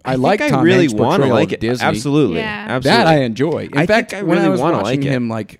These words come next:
Speaker 1: play Disney, I was like, Huh, this is, it almost seems like really, uh, connected to his,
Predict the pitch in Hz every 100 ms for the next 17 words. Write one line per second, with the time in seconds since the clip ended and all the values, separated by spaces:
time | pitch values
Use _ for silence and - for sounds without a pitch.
0 | _ - 123 123 123 110 117 110 104 76
1 | - 117 117 127 127 _ - 156 - _
2 | _ _ _ - 208 269 143 - 143 -
3 | 196 208 - 110 98 - 104 98 90 82
4 | _ _ 95 73 65 - _ _ - 104
5 | 107 107 92 101 117 131 - -